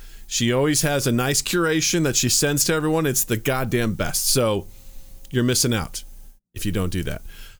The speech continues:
Uh, so t-, in order to get there, head over to twitch dot T V slash mind gap podcast. Down below in our little section with, like, the About Us, you'll find a little Discord button. Click on that. You come right in. You join the family. There's no hazing. You know, there's no quest. There's no riddles.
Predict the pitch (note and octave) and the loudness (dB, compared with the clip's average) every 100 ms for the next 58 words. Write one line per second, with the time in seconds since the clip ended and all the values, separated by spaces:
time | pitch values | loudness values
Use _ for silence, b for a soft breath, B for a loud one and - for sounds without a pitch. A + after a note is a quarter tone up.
0 | _ A2 A#2 A#2 A#2 A#2 A#2 A#2 A#2 - | _ -2 0 0 0 0 0 0 0 0
1 | B2+ A#2+ A#2+ A#2 - D3+ D#3+ A3+ B3 G#3 | 2 2 0 -2 0 0 2 -2 0 -2
2 | F#3 B B B3+ D#4 A#3 - A#3 - G3 | -2 B B -2 0 -2 0 0 2 0
3 | F#3 G3 F#3 F3+ C3+ D3 C#3 A2+ G#2 - | 0 0 2 0 0 0 0 0 -2 -2
4 | F#3 E3+ G#3 G3+ - - B B - B2 | -2 0 -2 0 -2 -4 B B -10 -2
5 | B2+ C3+ A#2+ B2+ D3+ E3+ B2+ A#2 A#2 A2+ | 0 2 2 2 2 0 2 2 2 2
6 | - C3+ - D#3+ D3 A#2 G#2 G#2 G2+ G#2+ | 2 0 0 0 0 0 0 0 0 2
7 | G2 A#2 C3+ D3 - G#2+ - A2 F#2+ F2+ | 2 0 0 0 0 0 0 0 0 0
8 | A2 C#3+ - E3 C#3+ D#3+ D#3+ C#3+ - B2 | 0 0 2 0 0 0 0 0 -2 0
9 | B2 B2 E3+ F#3 - B B B - - | 0 2 0 0 -4 B B B -10 -4
10 | G2+ A2 A2 C#3 D#3 A2 G#2+ A2 G#2 G2 | -2 0 0 0 2 0 2 0 0 0
11 | - E3+ F3+ F#3 F3+ A#2+ A2 G2+ - F3 | 0 0 0 0 2 0 0 0 -2 0
12 | F#3+ F#3 G3+ G#3 G3 B B B B _ | 0 2 0 0 -4 B B B B _
13 | - A2+ A#2 B2 A#2+ C3 A#2 - - F#3+ | -4 0 2 0 0 0 -2 -4 -2 0
14 | - - - C#3 F3 A#3+ F3+ B3+ D#3+ A#3 | -2 -2 0 0 2 0 2 0 2 2
15 | - | 0